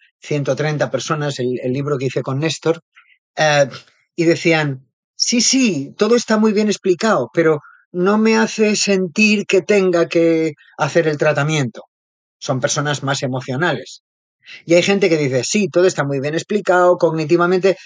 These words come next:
pero ¿qué hacemos?", ¿no? Personas más exploratorias, ¿no? Entonces, o, "Quiero que me digas a dónde me llevará esto al futuro,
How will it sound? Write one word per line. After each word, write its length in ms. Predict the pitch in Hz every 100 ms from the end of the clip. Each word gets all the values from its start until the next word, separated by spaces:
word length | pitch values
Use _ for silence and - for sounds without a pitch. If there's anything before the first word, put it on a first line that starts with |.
| _ -
pero 200 | 180 180
¿qué 100 | 220
hacemos?", 640 | 160 110 98 - - _ _ _ _ _ _ _ -
¿no? 320 | 165 180 _ _ _
Personas 460 | 120 - 143 143 143
más 220 | 143 147
exploratorias, 880 | - 139 135 123 165 151 117 101 -
¿no? 160 | 147 170
Entonces, 360 | 151 151 151 - _ _ -
o, 340 | 175 170 156 - - _ _ _ _ _ _ _ _ _ _ _ _
"Quiero 220 | - 240 262
que 120 | 233
me 120 | 214
digas 320 | 220 226 220 -
a 120 | 156
dónde 260 | 180 220 226
me 140 | 208
llevará 320 | 190 185 185
esto 200 | 196 -
al 80 | 190
futuro, 480 | - 156 196 147 107